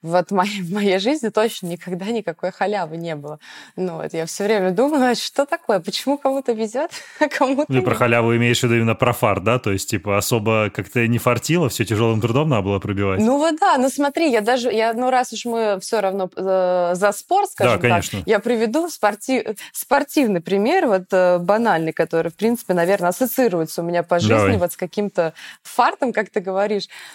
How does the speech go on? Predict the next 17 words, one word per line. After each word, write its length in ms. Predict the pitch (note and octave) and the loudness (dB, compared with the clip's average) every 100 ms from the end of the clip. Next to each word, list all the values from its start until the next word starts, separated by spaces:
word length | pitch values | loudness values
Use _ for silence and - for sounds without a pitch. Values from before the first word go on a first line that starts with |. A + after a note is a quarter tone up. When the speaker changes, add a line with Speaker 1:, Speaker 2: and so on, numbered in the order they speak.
| - | -12
Speaker 1:
Ну 240 | G3+ B3+ B3+ | -4 -2 0
вот, 160 | A3 | 0
например, 540 | A3+ A#3 A#3 A#3 D4 D4+ | -2 0 0 2 0 2
э, 400 | A3 G3+ F#3 F#3 - - - | 2 2 0 -4 -12 -18 -8
это, 300 | - A3+ A#3 | -2 -2 -2
конечно, 480 | - A3+ A3 B3+ F#3 | -2 -2 -2 -2 -2
неприятные, 680 | G3 A3 B3+ B3 F#3+ E3+ D#3+ | -2 0 0 2 2 0 -8
с 100 | - | -2
одной 200 | E3+ E3+ | -2 -2
стороны, 340 | D#3+ - E3 E3 | -6 -6 -6 -4
моменты. 500 | E3+ G#3+ F#4+ D#4 G3+ | -4 -2 -2 0 0
Возьмём 340 | F#3+ G3+ C4+ | 0 0 -2
там, 180 | D#4 G#3 G3 | 0 -2 0
ну, 320 | A#3+ G3 E3+ - - _ _ _ _ | -2 -4 -6 -16 -20 _ _ _ _
давай 280 | F#3+ G#3 A#3+ | 0 2 2
уже 120 | G3+ | 0
середину. 580 | G3+ A3 G#3 F3+ E3+ D3+ | -4 -2 -2 -2 -4 -6